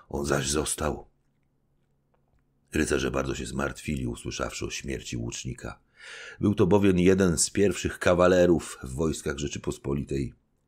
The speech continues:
Wypytywano jeszcze dragona, jak się to stało, lecz ów odpowiadać nie mógł, gdyż krew ciurkiem z niego uchodziła,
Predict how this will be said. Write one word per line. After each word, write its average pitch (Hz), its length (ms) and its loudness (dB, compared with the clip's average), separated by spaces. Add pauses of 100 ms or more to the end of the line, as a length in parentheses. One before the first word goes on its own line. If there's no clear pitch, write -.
(1120)
Wypytywano 85 680 4
jeszcze 80 300 0
dragona, 85 520 0
jak 82 140 0
się 82 100 -4
to 87 120 -6
stało, 82 640 -2 (440)
lecz 73 280 0
ów 82 320 -2
odpowiadać 73 640 0
nie 85 200 2
mógł, 78 380 0 (420)
gdyż 69 380 -4
krew 80 320 0
ciurkiem 65 500 0
z 62 80 -8
niego 67 200 -2
uchodziła, 73 680 -2